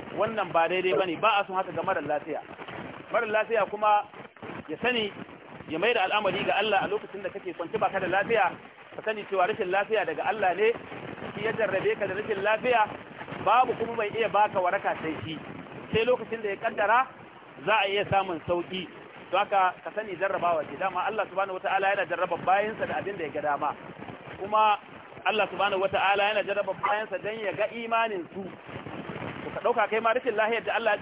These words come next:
jarrabe ka, jarrabawa ce Allah ya jarrabe ka domin ya ga imanin ka. To ka tabbatar da cewa ka ƙara miƙa imanin ka zuwa ga Allah, ka yarda wannan abin da Allah ya jarrabe ka da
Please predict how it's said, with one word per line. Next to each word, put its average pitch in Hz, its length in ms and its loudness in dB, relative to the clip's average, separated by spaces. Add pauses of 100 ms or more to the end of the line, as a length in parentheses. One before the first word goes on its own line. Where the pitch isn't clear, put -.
jarrabe 196 240 0
ka, 208 220 2 (760)
jarrabawa 196 640 4
ce 190 80 0
Allah 202 280 2
ya 180 40 2
jarrabe 180 420 0
ka 185 80 -2
domin 175 400 -4
ya 185 100 -4
ga 185 160 -8
imanin 190 480 -2
ka. 165 160 2 (640)
To 160 80 -10
ka 156 160 -10
tabbatar 220 320 -4
da 202 100 -8
cewa 185 420 4 (280)
ka 160 40 -6 (120)
ƙara 214 480 4 (160)
miƙa 233 320 -4
imanin 214 320 0
ka 185 100 -4
zuwa 190 220 2
ga 180 160 -2
Allah, 190 280 0
ka 359 200 4
yarda 202 240 0
wannan 214 240 -4
abin 190 200 -8
da 180 120 -4
Allah 202 200 -2
ya 190 120 -6
jarrabe 180 240 -4
ka 190 80 -2
da 170 100 -4